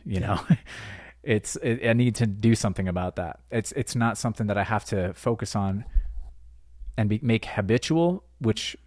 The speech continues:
Speaker 1: I don't know what you feel like. I, I have a little thing with habits and things. I love that people can use that to build themselves a, an on-ramp and build momentum. And the conscious choice is how you can get to the next in-, level of intensity usually.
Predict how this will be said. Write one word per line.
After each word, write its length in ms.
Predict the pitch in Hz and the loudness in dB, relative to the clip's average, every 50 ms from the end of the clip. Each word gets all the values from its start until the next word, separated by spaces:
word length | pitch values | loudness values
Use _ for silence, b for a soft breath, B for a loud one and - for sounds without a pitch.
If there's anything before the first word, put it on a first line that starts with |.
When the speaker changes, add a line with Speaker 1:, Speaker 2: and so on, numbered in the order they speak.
| b b b b b b b b b b b _ | b b b b b b b b b b b _
Speaker 1:
I 60 | 113 | -2
don't 60 | 113 117 | 0 0
know 60 | 120 | 2
what 120 | 117 117 117 | 0 0 -2
you 40 | 107 | -4
feel 220 | - - 117 110 | -2 0 0 2
like. 240 | 104 104 98 - - - | 2 2 0 -2 -6 -6
I, 280 | 123 120 123 131 127 104 107 | -6 -2 0 2 2 2 2
I 100 | 123 127 | 2 4
have 160 | 139 147 135 | 4 4 4
a 40 | 123 | 4
little 260 | 120 127 123 120 110 | 4 4 6 4 4
thing 340 | - - 135 123 117 117 107 | 2 2 2 4 4 4 4
with 140 | 107 98 | 2 2
habits 580 | - - - - 113 113 107 101 95 95 - - | 0 -2 -2 2 2 2 4 2 0 0 -2 -2
and 160 | 104 92 - | -4 -2 -2
things. 260 | - 101 95 95 95 | 0 0 0 0 0
I 120 | 98 - 104 | 0 0 0
love 360 | 107 107 117 123 127 117 113 | 4 6 6 6 6 6 4
that 280 | - 107 101 101 - - - - - - | 2 2 2 0 -2 -6 -12 -20 -18 -8
people 240 | - - 139 - 107 | -6 -4 -4 -4 -6
can 180 | - - 110 104 | -6 -4 -2 0
use 200 | 104 113 113 104 | 2 2 2 2
that 180 | 110 95 92 | 0 -2 -2
to 100 | - 101 | -2 -2
build 300 | 92 92 107 104 104 98 | 0 2 2 2 2 2
themselves 460 | 107 98 95 - 113 98 98 92 98 98 | 0 -2 -2 0 0 0 0 0 -2 -2
a, 220 | 92 90 87 87 95 | -2 -2 -2 -4 -6
an 80 | 107 101 | -4 -2
on-ramp 480 | - 107 107 104 101 98 98 101 95 | 2 2 2 2 2 2 0 0 0
and 100 | 98 92 | -2 -2
build 220 | 87 107 107 107 101 | 0 0 2 2 2
momentum. 480 | 98 95 95 104 107 - 95 87 90 b b b b b b b b b b b - | 2 2 0 0 -2 -2 -4 -8 -8 b b b b b b b b b b b 0
And 480 | 120 127 135 120 110 104 101 101 - - - - _ _ _ - - - _ _ _ _ _ _ _ _ _ _ _ _ _ _ - | 2 4 6 6 6 4 4 2 -2 -6 -12 -20 _ _ _ -20 -20 -20 _ _ _ _ _ _ _ _ _ _ _ _ _ _ -10
the 180 | 131 123 117 | -4 -2 -2
conscious 480 | - - - 131 147 147 - 131 107 - | 0 2 4 4 4 4 2 0 -2 -2
choice 400 | - - 131 127 113 104 - - | 0 2 4 4 4 4 2 0
is 140 | 120 110 - | -2 -2 0
how 120 | - 120 120 | 2 2 4
you 140 | 117 110 | 4 2
can 160 | 101 - 110 98 | 0 -2 -2 -2
get 300 | - 117 110 - - _ | 0 -2 -2 -4 -6 _
to 100 | - - | -6 -4
the 100 | 95 98 | -2 0
next 460 | 98 98 104 104 - - - - - - | 0 2 2 2 0 -2 -8 -14 -10 -8
in-, 220 | 139 117 110 107 - | -6 -6 -6 -4 0
level 300 | 120 110 104 104 101 95 | 2 2 2 4 2 0
of 80 | 90 | 0
intensity 480 | 98 90 - 113 110 101 - - 85 82 | -2 -2 0 0 -2 -2 -2 -6 -8 -8
usually. 500 | 82 85 85 85 90 87 69 - - - | -6 -6 -6 -6 -6 -8 -8 -8 -10 -14